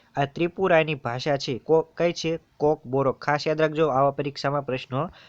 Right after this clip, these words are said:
પૂછાતા હોય છે. અને ગોવામાં કઈ ભાષા બોલાય છે? કઈ ભાષા બોલાય છે? કોંકણી ભાષા બોલાય છે. કઈ ભાષા બોલાય છે? કોંકણી ભાષા બોલાય છે. અને હા, આગળ જોઈએ પ્રશ્ન નંબર પાંચ. ગુજરાત રાજ્યનું રાજ્ય ફૂલ કયું છે?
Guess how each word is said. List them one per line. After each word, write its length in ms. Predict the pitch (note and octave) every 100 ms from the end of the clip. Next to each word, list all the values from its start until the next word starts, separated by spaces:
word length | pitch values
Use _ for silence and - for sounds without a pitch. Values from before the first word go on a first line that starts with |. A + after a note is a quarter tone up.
| - -
પૂછાતા 400 | D#3 D3+ C#3 A#2
હોય 180 | G#2+
છે. 200 | G2+ G2+ - - - - -
અને 220 | C#3+ E3
ગોવામાં 680 | C3+ B2 D3 E3 E3+ E3 E3+
કઈ 200 | F3+ F3+
ભાષા 340 | D3+ D3 -
બોલાય 300 | D3 C#3+ C#3
છે? 260 | C3+ D3+ E3+ -
કઈ 140 | D#3+
ભાષા 280 | D3 D3 D#3
બોલાય 280 | D3 D3 C#3
છે? 200 | D#3+ E3
કોંકણી 500 | - C#3+ C#3+ D3 A2+
ભાષા 300 | A2+ - A2
બોલાય 260 | A2 G#2
છે. 140 | - G#2
કઈ 160 | C#3+
ભાષા 280 | C3+ C3+ C#3+
બોલાય 260 | C3+ C3+ B2
છે? 200 | D3+ - - - - _ -
કોંકણી 360 | C#3 C#3+ D3
ભાષા 420 | A2 A2 - F3 -
બોલાય 340 | C3+ C3+ B2+ G#2+
છે. 180 | - G2 _ _ - - - _ _ _ _ _ _ _
અને 280 | B2+ C#3 C#3+ _ _ _ _ _ _ _ - C3
હા, 100 | C3+
આગળ 380 | A#2 C3+ D3
જોઈએ 300 | C#3 C#3+ D3
પ્રશ્ન 360 | D#3 C3+ - C#3
નંબર 220 | B2 B2+
પાંચ. 380 | - A2+ G2 - _ _ _ _ _ _ _ _ _ _ - - _ C3+
ગુજરાત 480 | C3 D#3+ F3+ F#3
રાજ્યનું 580 | D#3 E3 D#3+ E3+ C#3+ D#3+
રાજ્ય 320 | C3 C#3+ D#3+
ફૂલ 380 | D3+ E3+ C#3+ G#2 -
કયું 260 | E3 F3+
છે? 280 | - C#3